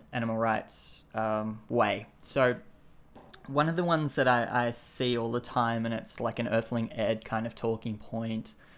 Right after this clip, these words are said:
and it's, uh, all those kind of guys. Talking point is, um, the overuse of grain, um, in, uh, production of cattle and, uh, cows. Uh, see, I'm trying to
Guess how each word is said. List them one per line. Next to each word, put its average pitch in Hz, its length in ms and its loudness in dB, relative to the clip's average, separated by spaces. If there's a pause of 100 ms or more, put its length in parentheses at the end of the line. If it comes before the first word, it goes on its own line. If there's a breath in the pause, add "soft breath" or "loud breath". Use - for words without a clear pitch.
(380 loud breath)
and 113 240 -2
it's, 110 220 -8
uh, 107 580 -2
all 120 320 -4
those 107 240 -4
kind 110 240 -4
of 110 60 -6
guys. 110 460 -2 (840)
Talking 127 360 0
point 120 320 0
is, 113 280 -2
um, 113 520 2
the 113 180 4
overuse 113 480 2
of 110 140 -8
grain, 117 560 2 (200)
um, 113 520 -4 (360)
in, 117 320 0 (800)
uh, 113 160 -2
production 123 480 -2
of 107 320 -6 (360)
cattle 123 360 4
and, 117 140 -4 (260)
uh, 107 140 -8
cows. 120 560 0 (880 loud breath)
Uh, 95 80 -6
see, - 180 -6
I'm 101 120 -2
trying 120 280 2
to 107 200 0